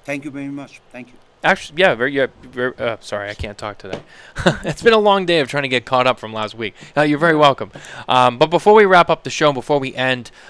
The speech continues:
Speaker 2: um, I just wanna give you this opportunity. If there's anything else that we missed or anything else that you wanted to mention tonight, um, if you wanted to, to, to bring it up now, uh, the, the, uh, the,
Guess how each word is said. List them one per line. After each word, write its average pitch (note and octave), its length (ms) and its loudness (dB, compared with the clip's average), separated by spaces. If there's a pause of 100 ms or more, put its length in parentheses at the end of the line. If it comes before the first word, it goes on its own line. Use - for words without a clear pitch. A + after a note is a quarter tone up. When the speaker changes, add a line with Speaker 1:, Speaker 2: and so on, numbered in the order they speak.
(140)
Speaker 2:
um, A2+ 360 2
I C3 60 -4
just C#3+ 220 -2
wanna C#3+ 160 -2
give C3 200 -6
you C#3 100 -2
this B2+ 200 -4
opportunity. B2+ 640 -4
If A#2 100 -4
there's A#2+ 160 -8
anything C#3+ 380 -6
else C3+ 140 -2
that C3+ 80 -4
we B2+ 120 -8
missed C#3 300 -4
or - 20 -2
anything C3 300 -6
else B2 160 -4
that A#2 200 -10
you C3+ 140 -8
wanted C3+ 260 -6
to B2+ 80 -12
mention C3+ 440 -8 (240)
tonight, D3+ 400 -2 (280)
um, A#2 520 0 (180)
if A2+ 160 -16
you C#3 60 -18
wanted B2 280 -6
to, A#2 240 -2 (100)
to, A#2 340 -2
to A#2 140 -8 (140)
bring B2+ 160 -4
it A#2+ 80 -4
up A#2+ 140 -4
now, B2 260 -2
uh, A2 240 -6 (760)
the, A#2 120 -10 (200)
the, A#2 200 -8
uh, A2 200 -4
the, A#2 200 -10